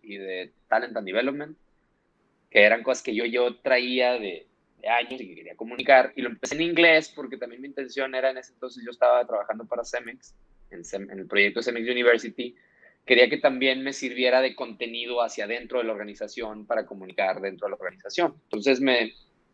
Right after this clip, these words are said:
me servía para las dos cosas, ¿no? O sea, era, yo generaba contenido para divulgar dentro de Cemex, en sus unidades, en sus cuarenta y tantos países, de repente mandar a gente que, que tenía alguna vela en el entierro del tema de learning, pero también lo,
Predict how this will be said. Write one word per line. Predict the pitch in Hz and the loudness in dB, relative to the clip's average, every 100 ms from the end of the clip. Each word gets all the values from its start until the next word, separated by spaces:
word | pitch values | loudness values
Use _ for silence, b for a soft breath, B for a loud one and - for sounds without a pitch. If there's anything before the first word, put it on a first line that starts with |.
| _ - | _ -6
me | 117 | 4
servía | 131 139 | 6 8
para | 175 165 | 8 6
las | 135 | 4
dos | 147 - | 0 -6
cosas, | 208 160 117 | -8 -6 -8
¿no? | 147 | -8
O | 165 - | -10 -6
sea, | 120 107 | 0 0
era, | 113 127 123 _ _ _ - | 2 0 -4 _ _ _ -10
yo | 127 | -6
generaba | 139 135 143 | 2 2 2
contenido | 147 123 135 117 101 | -2 -2 -2 -2 -2
para | 98 95 90 92 _ | -2 -2 -4 -10 _
divulgar | 113 113 113 113 123 131 | -10 -6 -2 4 6 6
dentro | 139 131 143 | 2 -4 -6
de | |
Cemex, | - 151 139 135 - | -2 -4 -4 -10 -12
en | 98 | -18
sus | - 95 | -18 -20
unidades, | 98 95 98 98 | -16 -10 -10 -10
en | |
sus | 95 - | -14 0
cuarenta | 98 101 101 | 0 2 -4
y | 98 | -4
tantos | 110 - | -8 2
países, | 123 117 127 | 4 4 2
de | 117 | 0
repente | 101 - 98 - | 0 -4 -8 -8
mandar | 110 98 95 101 - _ _ _ _ _ - | -8 -4 -2 -2 -4 _ _ _ _ _ -2
a | 180 175 | 4 6
gente | 165 147 127 156 156 147 117 - | 6 4 2 4 4 2 -4 -8
que, | - _ - | -18 _ -20
que | |
tenía | - 107 104 120 131 135 123 101 92 98 _ _ _ _ _ _ - | -12 -12 -8 -4 0 0 0 -4 -10 -16 _ _ _ _ _ _ -8
alguna | 107 127 135 | -6 0 4
vela | 139 147 | 4 4
en | 139 | 0
el | 117 | -6
entierro | 107 123 123 131 131 | -10 -2 -2 0 -2
del | 107 | -2
tema | 123 131 | -6 -6
de | 123 | -4
learning, | 117 127 151 - | -6 -6 -14 -6
pero | 123 | -6
también | 107 110 113 120 | -6 -6 -6 -4
lo, | 117 | -8